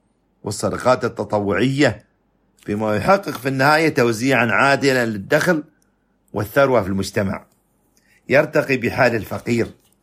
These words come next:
يسد حاجة الفقير، يحقق حد الكفاية المعيشية له. أيضًا من أهداف الاقتصاد الإسلامي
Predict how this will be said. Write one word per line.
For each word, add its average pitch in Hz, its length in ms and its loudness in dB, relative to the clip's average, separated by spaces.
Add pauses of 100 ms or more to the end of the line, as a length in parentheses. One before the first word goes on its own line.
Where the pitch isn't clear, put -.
(380)
يسد 143 400 -2
حاجة 151 440 2
الفقير، 127 680 2 (920)
يحقق 151 400 -2
حد 151 340 -2
الكفاية 147 500 2
المعيشية 139 680 0
له. 147 300 0 (4000)
أيضًا 180 240 2
من 143 160 -2
أهداف 131 460 2
الاقتصاد 113 580 -4
الإسلامي 101 680 -4